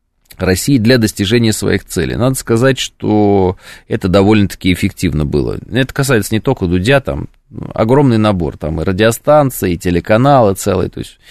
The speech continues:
работали в медиасфере очень серьезно.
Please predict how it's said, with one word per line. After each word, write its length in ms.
работали 640
в 60
медиасфере 640
очень 240
серьезно. 640